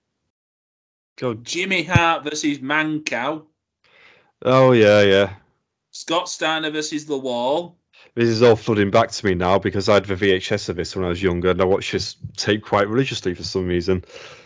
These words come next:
Speaker 2: M-, Mike Awesome versus The Cat. Buff Bagwell and Shane Douglas. Douglas returning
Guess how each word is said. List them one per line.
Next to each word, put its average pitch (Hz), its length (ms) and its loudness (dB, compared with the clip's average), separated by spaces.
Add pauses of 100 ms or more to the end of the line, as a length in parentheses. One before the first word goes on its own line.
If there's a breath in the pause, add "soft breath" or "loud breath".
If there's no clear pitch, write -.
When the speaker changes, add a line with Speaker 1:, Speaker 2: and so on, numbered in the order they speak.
(100)
Speaker 2:
M-, - 80 -20 (180)
Mike 135 380 -8
Awesome 143 380 -2
versus 127 360 -10
The 110 100 -12
Cat. - 680 -10 (1080)
Buff 160 280 0
Bagwell 151 420 0
and 143 120 -6
Shane 147 440 -4
Douglas. 147 640 -4 (100)
Douglas 131 460 -4
returning 127 800 -2